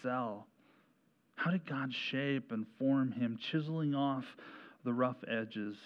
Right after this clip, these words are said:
of his spirit and his person? He wasn't the kid anymore he was when he was with his family. I know some of you like to go back and, and refresh your, your memory about the stories we talk about. Go back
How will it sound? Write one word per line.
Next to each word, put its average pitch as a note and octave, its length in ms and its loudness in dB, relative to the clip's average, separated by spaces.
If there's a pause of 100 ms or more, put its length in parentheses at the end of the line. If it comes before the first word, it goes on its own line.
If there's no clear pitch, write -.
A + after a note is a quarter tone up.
(720)
of - 120 -8
his A2 120 -4 (200)
spirit A#2 440 0
and A2 220 -4
his A2 160 -8
person? G#2+ 560 -8 (2750)
He B2+ 80 -2
wasn't B2 300 2
the A#2 40 -12
kid B2+ 320 0
anymore G#2 460 0
he G#2+ 120 -4
was G#2 440 -2
when G2+ 140 -6
he G2+ 100 -6
was G#2 180 -6
with G#2+ 160 -8
his - 220 -12
family. A2 440 -4 (2250)
I A#2+ 60 4
know B2 140 8
some C#3 220 2
of B2 120 4
you A#2 100 4
like A2 200 0
to - 80 -20
go B2 160 4
back A#2+ 340 0
and, A2 160 0 (260)
and B2 200 6
refresh B2 520 2
your, A#2+ 220 4
your B2+ 160 4
memory C3+ 380 10
about B2 220 6
the B2+ 80 -2
stories C3 440 0
we A2+ 120 -6
talk B2 300 -6
about. A2 260 -4
Go C#3 120 -2
back C#3+ 320 -4